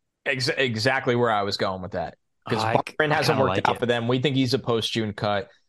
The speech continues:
Speaker 1: Xavier Howard, as much as he had an average year by his standards, he's a great player. Javon Holland is awesome on the back end. Hopefully Brandon Jones is back healthy.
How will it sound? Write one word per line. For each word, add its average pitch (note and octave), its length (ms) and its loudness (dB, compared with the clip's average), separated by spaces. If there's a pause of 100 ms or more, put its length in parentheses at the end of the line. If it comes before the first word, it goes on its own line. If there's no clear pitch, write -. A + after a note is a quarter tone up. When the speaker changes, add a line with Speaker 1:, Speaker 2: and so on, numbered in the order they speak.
(240)
Speaker 1:
Xavier D3 380 2
Howard, B2+ 400 2
as A2+ 160 -2
much C3 180 0
as A#2 140 -2
he C#3 200 0
had C3+ 160 2
an A2+ 160 -2
average B2+ 480 -2
year C#3+ 120 2
by A#2+ 160 2
his A#2 180 0
standards, A#2 420 -2
he's A2+ 200 -2
a G2+ 40 -6
great A2+ 280 -2
player. G#2+ 460 0 (280)
Javon C3 300 2
Holland A#2+ 360 2
is G#2 200 -4 (260)
awesome C#3 400 2
on B2+ 60 0
the B2 80 2
back A#2 320 0
end. A2+ 160 -2
Hopefully B2 280 0
Brandon G#2+ 360 -2
Jones A2 340 -2
is G#2+ 80 -4
back G#2+ 260 0
healthy. G2+ 520 -2